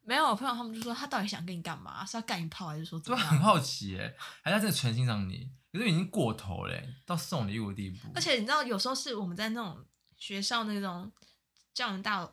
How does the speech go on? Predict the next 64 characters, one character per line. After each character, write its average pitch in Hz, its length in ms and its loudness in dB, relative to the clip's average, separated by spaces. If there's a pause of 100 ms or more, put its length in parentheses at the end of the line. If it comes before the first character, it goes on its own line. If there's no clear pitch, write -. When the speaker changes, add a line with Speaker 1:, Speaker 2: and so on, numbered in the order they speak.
(140)
Speaker 1:
楼 160 320 -6
的 165 80 -4
那 175 140 -4
个 175 160 -8
门 165 280 -6
口， - 360 -10
我 190 80 -6
可 202 80 0
能 190 120 0
在 196 120 0
那 - 20 -2
边 214 140 -2
站 196 260 -4
着 175 60 -6
等 - 200 -12 (140)
人 - 100 -16 (140)
吧。 180 180 -8 (300)
他 233 100 -8
只 220 80 -4
要 220 200 0
上 208 320 2
课， 190 180 -4
可 160 140 -6
能 160 120 -6
刚 180 140 -2
好 185 140 -4
来， 101 180 -6
他 175 140 -6
经 185 200 -4
过， 185 140 -4
他 185 140 -2
就 214 80 0
走 190 180 -2
走 185 200 0
走， - 60 -6
走 170 160 -4
到 202 120 0
门 190 120 0
口 175 140 -2
之 175 100 -4
后， 175 160 -2
他 190 120 -6
突 196 160 -8
然 175 120 -8 (300)
倒 196 140 -10
退， 185 180 -8
这 175 80 -8
样 185 100 -8
回 151 220 -14
头， 165 180 -12
这 165 80 -8
样 165 120 -8 (480)
痴 - 200 -2
痴 190 180 0
的 170 80 -6
望 165 280 -4
着 - 180 -14
我， - 240 -14 (360)
然 202 120 -10
后 220 60 -10
就 233 60 -10
说： 233 340 -8 (460)
“Ruby 240 320 -4
吗？” 190 260 -2